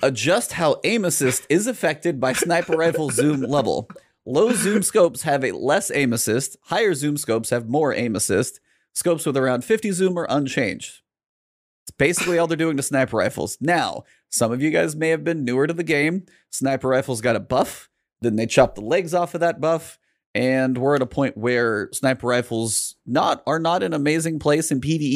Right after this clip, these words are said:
Speaker 1: E. And the only thing they are changing is the aim assist that is related to the scope zoom. Period. If you're picking
Speaker 2: You
Speaker 1: up
Speaker 2: you
Speaker 1: what
Speaker 2: don't
Speaker 1: I'm putting
Speaker 2: sound
Speaker 1: down,
Speaker 2: thrilled, E. You don't sound thrilled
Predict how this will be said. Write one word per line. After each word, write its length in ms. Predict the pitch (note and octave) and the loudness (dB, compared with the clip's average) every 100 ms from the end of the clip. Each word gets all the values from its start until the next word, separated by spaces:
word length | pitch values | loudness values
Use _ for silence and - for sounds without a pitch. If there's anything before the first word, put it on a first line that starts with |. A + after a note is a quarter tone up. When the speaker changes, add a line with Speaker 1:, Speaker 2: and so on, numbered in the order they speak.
| D3 G3+ | 2 0
Speaker 1:
E. 120 | - _ _ - | -4 _ _ -6
And 160 | C#3 C#3+ | -2 0
the 140 | D3 C3+ | 0 0
only 320 | E3 F#3+ G3+ | -2 -2 -2
thing 220 | G3 F3+ | 0 0
they 100 | E3+ | 0
are 100 | D#3+ | 0
changing 400 | D3 D3+ D#3+ E3 | 0 -2 -2 0
is 160 | E3+ B2 | 0 0
the 160 | B2 - | -4 0
aim 180 | D3 E3 | 0 2
assist 540 | D#3+ - D#3+ D#3+ - | -2 0 0 0 0
that 120 | A#2+ | 0
is 140 | G#2+ G#2 | 0 -2
related 460 | G2 C#3 D3+ C3 | 0 2 2 -2
to 100 | - | -6
the 100 | G2 G#2+ | -4 -2
scope 360 | - D#3 E3 - - | 4 4 4 -6 -12
zoom. 480 | A2 C3 A2 D#2+ - - - _ - - - | -4 -2 -2 -4 -12 -16 -20 _ -18 -16 -8
Period. 760 | - G3+ G3 E3+ B2+ F#2+ F#2+ G#2+ _ _ - | -6 -2 0 0 0 -2 -8 -16 _ _ 0
If 220 | B2 - | 0 2
you're 80 | A#2+ | 0
picking 360 | - D4 F#4 G#3 | 0 0 2 2
Speaker 2:
You 60 | |
Speaker 1:
up 80 | G3+ | 2
Speaker 2:
you 60 | G3 | 4
Speaker 1:
what 80 | |
Speaker 2:
don't 100 | - | 4
Speaker 1:
I'm 60 | - | 2
putting 240 | G#3 G#3+ | 2 2
Speaker 2:
sound 140 | - F#3+ | 2 2
Speaker 1:
down, 320 | G#3+ F#3+ E3 | 2 2 2
Speaker 2:
thrilled, 460 | F3 D#4+ E4 C#4+ G3 - | 2 2 2 2 0 -2
E. 280 | C4+ C#4+ A3 | -2 -2 -2
You 160 | F4 | 0
don't 260 | C4+ C4+ F4 | 2 2 0
sound 380 | - A#3+ C4+ - | -2 0 0 -4
thrilled 140 | F#4 | -4